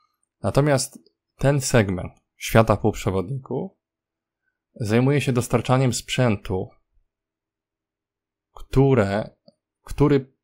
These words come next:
służy do, albo do produkcji, albo do poprawy wydajności, w ramach procesu produkcji.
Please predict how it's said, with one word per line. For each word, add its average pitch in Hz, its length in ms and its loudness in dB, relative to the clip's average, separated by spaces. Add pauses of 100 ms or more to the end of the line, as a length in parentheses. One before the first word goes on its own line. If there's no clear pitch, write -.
(360)
służy 101 440 0
do, 95 180 0
albo 135 200 6
do 147 80 6
produkcji, - 680 2 (1700)
albo 123 260 4
do 120 80 6
poprawy 113 340 2
wydajności, 104 920 -4 (480)
w 107 120 -12
ramach 120 600 0
procesu - 440 -4
produkcji. - 600 -2